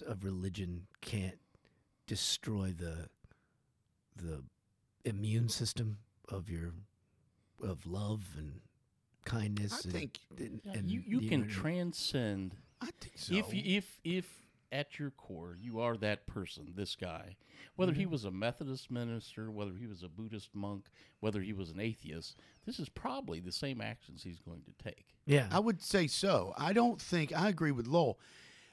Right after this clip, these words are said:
Speaker 2: I do not think that he's acting this way because
Speaker 1: That's
Speaker 2: he's
Speaker 1: what
Speaker 2: a
Speaker 1: I'm saying.
Speaker 2: Christian.
Speaker 1: Right, right.
Speaker 3: Right.
Speaker 2: This is who he is.
Speaker 1: Right,
Speaker 2: You
Speaker 1: right.
Speaker 2: know? And sixteen hundred, twenty eighteen, fifty,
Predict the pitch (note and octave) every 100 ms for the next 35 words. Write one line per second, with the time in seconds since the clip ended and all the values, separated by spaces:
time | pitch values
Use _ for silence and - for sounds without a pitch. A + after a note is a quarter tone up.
0 | - G3 B3+ A3 C3 - F3 C#3 F#2+ -
1 | - B2+ A2+ D#3+ D#3 - - - _ _
2 | _ _ - D#3 F3 C3+ A2+ G#2+ - C3+
3 | B2+ G2+ A2+ - A#2 D#3 B2+ F#2 F#2 -
4 | - _ _ - G3+ C#3 A#2+ G2 - A#3
5 | A#3 - G2 C3+ A#2+ - - G2 F#2+ -
6 | - - - - - - F#3+ G#3+ G#3+ E3
7 | D3 F3+ C3+ C3 B2 A3+ G#3+ - C3+ B2
8 | E2 - - - _ - C3 B2+ B2+ D3+
9 | - - C3+ C#3+ B2 - A#3 - G3 E3+
10 | D3+ D3+ C#3+ D#3 D#3+ _ _ _ _ _
11 | - F#3+ G3+ F3 D3 C3 C#3 C3 C3+ C3
12 | - - F#3 - E3 C3+